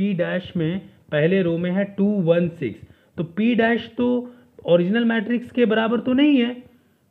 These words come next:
P dash not equal to P, so here P is not symmetric matrix, यहाँ पर P जो है symmetric matrix नहीं होगा। Second example देखते हैं, Suppose A, अब हमने एक और example लिया वन थ्री फ़ाइव,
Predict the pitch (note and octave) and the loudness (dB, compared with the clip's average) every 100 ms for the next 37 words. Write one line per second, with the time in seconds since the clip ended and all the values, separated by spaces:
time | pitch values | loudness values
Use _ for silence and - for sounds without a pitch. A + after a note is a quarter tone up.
0 | - G#3+ A#3 G3+ G3+ A3+ - E3+ G3 G#3 | -4 0 4 4 2 -2 -4 -2 0 0
1 | G3 A3 G#3+ B3 - A#3+ A#3 - - _ | 2 2 2 0 0 0 0 -4 -20 _
2 | _ B3+ A#3 A#3+ - - - F3 G3 A3+ | _ 2 4 2 -4 -16 0 6 6 4
3 | A3+ - G3 G#3+ F3 G3 F3 E3 E3 G3+ | -4 -2 0 0 0 0 0 -4 -4 -4
4 | B3 - _ - E3+ E3 E3 E3 F3+ C3 | -6 -14 _ -6 -2 0 -2 -2 -4 -2
5 | A2 G2 - - - _ _ _ _ _ | -6 -8 -12 -18 -18 _ _ _ _ _
6 | - A#2+ A#2 D#3+ F3 F3+ F#3+ G3 F#3+ G#3 | -14 -8 -4 -2 0 -2 0 2 2 0
7 | G#3+ F#3 E3+ G3+ G3 G3+ A3 E4+ - - | 0 -2 -2 -2 0 0 2 -2 -2 -14
8 | - D#3+ F3+ D#3 G#2 F#2 F2+ - - - | -4 0 2 2 -2 -8 -14 -16 -20 -20
9 | - - - G#3+ C4 B3+ B3 A#3+ A#3+ A3+ | -20 -16 0 2 4 2 0 0 0 -2
10 | - A3+ G3+ F#3+ A#3+ A#3 - F#3+ G#3+ A3 | -2 -4 -4 -4 0 0 0 4 6 4
11 | - - - - F3 G3 G#3+ G#3+ G#3+ G#3+ | -4 -16 -18 -6 2 2 4 2 4 2
12 | G#3+ G#3 G3+ G#3 G3+ G3 E3 F#3 F#3 G3+ | 2 0 -2 -2 0 2 2 0 0 -2
13 | F#3 G3 G#3 | -2 0 0